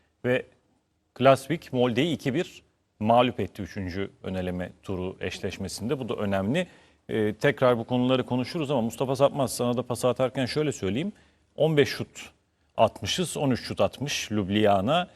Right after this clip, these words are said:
Gol beklentisi sıfır kırk beş onların. Bir sıfır yedi temsilcimizin. Tabii bizim isabetli şutumuz sekiz, Ljubljana'nın üç.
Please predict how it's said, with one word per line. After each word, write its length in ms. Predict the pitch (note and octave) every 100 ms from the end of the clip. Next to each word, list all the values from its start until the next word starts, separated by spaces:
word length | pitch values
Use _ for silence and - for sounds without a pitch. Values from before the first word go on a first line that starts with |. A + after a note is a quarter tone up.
| _ _ _
Gol 240 | - D#3 C3+
beklentisi 600 | C#3 - C#3 A#2+ - D3+
sıfır 300 | - - A#2+
kırk 260 | - F#2+ -
beş 360 | F2 - - -
onların. 500 | G#2 G2 F2+ C#3 F#3 - _ _
Bir 160 | A2+ D#3
sıfır 300 | - - G2
yedi 220 | F#2 E2+
temsilcimizin. 760 | G2+ F#2+ - G2 A2 G#2 D#3+
Tabii 260 | - D3 C#3
bizim 160 | B2+ C#3
isabetli 640 | A#2+ C#3 C3+ - D3 -
şutumuz 360 | - A2+ A2 G2+
sekiz, 520 | - C3 A2+ F3+ - - _ _ _ _ -
Ljubljana'nın 720 | C3+ B2 C3+ B2+ A2 G#2 G2 -
üç. 360 | F#3+ F3+ -